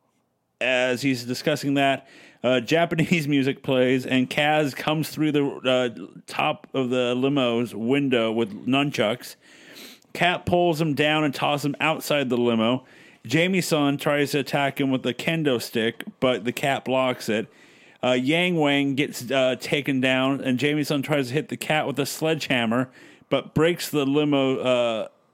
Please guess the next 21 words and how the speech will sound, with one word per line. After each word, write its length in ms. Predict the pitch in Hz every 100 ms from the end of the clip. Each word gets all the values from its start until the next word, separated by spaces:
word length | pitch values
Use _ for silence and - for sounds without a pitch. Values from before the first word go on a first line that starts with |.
| _ _ _ _ _ _
the 220 | 127 131
window. 600 | 123 160 190 139 123 123 - - - _
And 140 | 135 147
then 260 | 151 147
one 280 | 151 160 160
Mister 280 | 160 - 151 -
I 220 | 151 151
B 180 | 143 131
Smooth 400 | - 180 190 -
comes 300 | 165 143 139
out 160 | 139
of 60 | 131
nowhere 400 | 135 139 139 139
and 180 | 127 110 -
is 200 | 131 -
pissed, 400 | - 180 151 -
and 120 | 143
he 60 | 185
wants 280 | 208 214 196
a 60 | 180
match. 600 | 185 202 185 - -